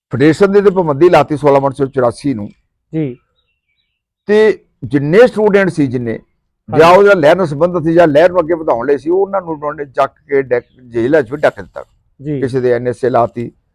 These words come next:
Speaker 1: ਕਿਸੇ
Speaker 2: ਹੂੰ।
Speaker 1: ਨੂੰ ਪਹਿਲਾਂ ਸੱਤ ਇਕਵੰਜਾ ਫੜ ਕੇ ਅੰਦਰ ਕਰ ਦਿੱਤੀ, ਤੇ ਸੋਲਾਂ ਮਾਰਚ ਤੋਂ ਬਾਅਦ ਜਦ ਦਿਨ ਸੀ ਤੇ ਸਟੂਡੈਂਟਾਂ ਲਈ ਵੀ ਮੈਂ ਕਹਿੰਦਾ ਵੀ ਕਾਲਾ ਦੌਰ ਸੀ, ਉਹ ਕਿ ਜਿਹੜੀ ਸਰਕਾਰ,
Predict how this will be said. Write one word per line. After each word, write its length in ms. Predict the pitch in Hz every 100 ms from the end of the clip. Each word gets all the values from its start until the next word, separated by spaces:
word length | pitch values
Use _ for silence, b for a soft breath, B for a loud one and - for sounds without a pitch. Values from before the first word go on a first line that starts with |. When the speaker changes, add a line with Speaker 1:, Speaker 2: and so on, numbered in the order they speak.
| _ -
Speaker 1:
ਕਿਸੇ 140 | 139
Speaker 2:
ਹੂੰ। 80 | 123
Speaker 1:
ਨੂੰ 100 | 120
ਪਹਿਲਾਂ 180 | 123 117
ਸੱਤ 160 | 113
ਇਕਵੰਜਾ 300 | 113 120 120
ਫੜ 140 | 120 131
ਕੇ 120 | 120
ਅੰਦਰ 180 | 113 120
ਕਰ 200 | 120 113
ਦਿੱਤੀ, 300 | 107 127 - _ _ _ _ _
ਤੇ 80 | 135
ਸੋਲਾਂ 420 | 131 135 151 165
ਮਾਰਚ 440 | 165 143 151 147 160
ਤੋਂ 120 | 143 151
ਬਾਅਦ 240 | 143 165
ਜਦ 80 | 151
ਦਿਨ 280 | 127 151 160
ਸੀ 280 | 117 123 _ -
ਤੇ 80 |
ਸਟੂਡੈਂਟਾਂ 540 | 170 165 170 180 180 185
ਲਈ 60 | 180
ਵੀ 140 | 180
ਮੈਂ 200 | 175 165
ਕਹਿੰਦਾ 180 | 156 170
ਵੀ 60 | 170
ਕਾਲਾ 260 | 160 156
ਦੌਰ 200 | 160 156
ਸੀ, 180 | 147 160
ਉਹ 160 | 165 160
ਕਿ 120 | 135
ਜਿਹੜੀ 160 | 151 160
ਸਰਕਾਰ, 380 | 143 - 143